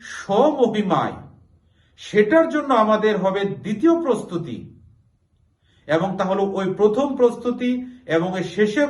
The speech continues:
প্রস্তুতির মাঝখানেও কিন্তু আমাদের প্রতিনিয়ত প্রস্তুতি রাখতে হয়, কারণ যিশু প্রতিদিনই আসেন, শুধু প্রথমবার এবং শেষবার নয়, যিশু প্রতিদিন আমাদের কাছে আসেন। এবং সেটা কিভাবে?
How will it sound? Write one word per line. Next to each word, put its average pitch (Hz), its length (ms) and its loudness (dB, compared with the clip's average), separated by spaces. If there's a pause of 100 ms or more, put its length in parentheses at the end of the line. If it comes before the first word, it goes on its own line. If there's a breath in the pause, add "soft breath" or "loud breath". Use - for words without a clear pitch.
প্রস্তুতির 220 460 -2
মাঝখানেও 208 1200 -2 (300 loud breath)
কিন্তু 214 480 0
আমাদের 208 420 2 (160)
প্রতিনিয়ত 269 720 2
প্রস্তুতি 247 680 -4
রাখতে 165 520 -2
হয়, 139 260 0 (560 soft breath)
কারণ 202 480 0 (260 loud breath)
যিশু 208 680 -4
প্রতিদিনই 247 640 2
আসেন, 107 520 -8 (460)
শুধু 165 300 -4
প্রথমবার 240 760 0
এবং 165 240 0
শেষবার 202 600 0
নয়, 165 260 0 (320 loud breath)
যিশু 165 360 -4
প্রতিদিন 254 600 0
আমাদের 165 480 -2
কাছে 151 300 -4
আসেন। 190 520 -6 (240 loud breath)
এবং 143 220 -6
সেটা 151 300 -6
কিভাবে? 220 580 -2